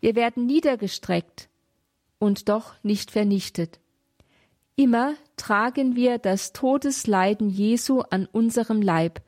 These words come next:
damit auch das Leben Jesu an unserem Leib sichtbar wird.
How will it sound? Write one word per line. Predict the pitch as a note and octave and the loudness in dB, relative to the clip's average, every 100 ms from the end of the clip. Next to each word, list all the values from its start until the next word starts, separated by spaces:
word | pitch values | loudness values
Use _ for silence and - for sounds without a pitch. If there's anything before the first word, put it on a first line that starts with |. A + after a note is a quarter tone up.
| _ _ _ _ _ | _ _ _ _ _
damit | - A3 A#3 - | 0 2 0 0
auch | G#3+ B3 | -2 0
das | C4 B3+ - | 0 -2 0
Leben | B3+ C4 G3 F3+ F3 | 2 2 2 0 -2
Jesu | F#3 G3+ A3 - A#3+ A3+ | -2 2 2 2 0 0
an | G3+ G3 | -2 -2
unserem | - A3+ G#3+ G3+ F#3+ | -2 0 0 0 0
Leib | F3+ F3 G3 - | 2 0 -2 -6
sichtbar | - - G3 - E3 E3 | -6 -4 -4 -4 -2 -2
wird. | E3 D#3+ - | -2 -6 -10